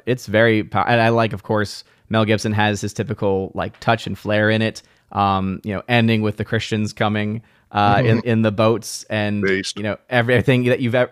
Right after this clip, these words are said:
Speaker 1: like, everything you've seen with the human sacrifice, and you're just like, "Oh, I see what you're doing there, Mel Gibson." Uh, yeah, very based, very, very based. All right, so the K-Man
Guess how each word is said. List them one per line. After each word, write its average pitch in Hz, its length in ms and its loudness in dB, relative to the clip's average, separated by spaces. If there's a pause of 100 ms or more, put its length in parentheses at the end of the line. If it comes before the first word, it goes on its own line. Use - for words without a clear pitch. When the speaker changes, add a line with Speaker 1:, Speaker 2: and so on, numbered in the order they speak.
Speaker 1:
like, 113 220 -2
everything 127 400 2
you've 123 200 -2
seen 120 300 0
with 107 80 -2
the 113 80 -6
human 117 200 0
sacrifice, 113 600 0
and 107 100 -4
you're 104 120 -2
just 107 160 -4
like, 101 340 -2 (260)
"Oh, 190 840 0
I 95 100 0
see - 220 -6
what - 140 -10
you're - 120 -8
doing 92 280 -4
there, 76 160 -10
Mel - 260 -12
Gibson." - 420 -12 (480)
Uh, 87 440 -8 (180)
yeah, 95 220 0
very 107 260 2
based, - 400 -6
very, 104 260 2
very 87 220 -2
based. - 420 -12 (400)
All 147 160 4
right, 156 260 4
so 208 380 4
the 135 220 0
K-Man 180 1040 2